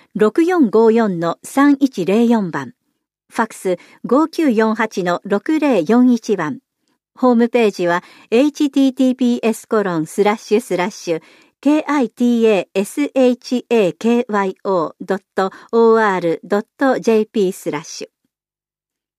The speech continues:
ママ応援プロジェクト、乳幼児コース。いざという時のために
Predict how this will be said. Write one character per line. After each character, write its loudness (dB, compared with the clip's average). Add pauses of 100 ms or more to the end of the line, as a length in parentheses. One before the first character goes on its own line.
(520)
マ 2
マ 2
応 4
援 2
プ 0
ロ 2
ジ -2
ェ -2
ク -12
ト、 -4 (260)
乳 6
幼 4
児 -6
コ -2
ー -6
ス。 -10 (560)
い 4
ざ 2
と 2
い 4
う 6
時 -2
の -4
た -2
め -2
に -4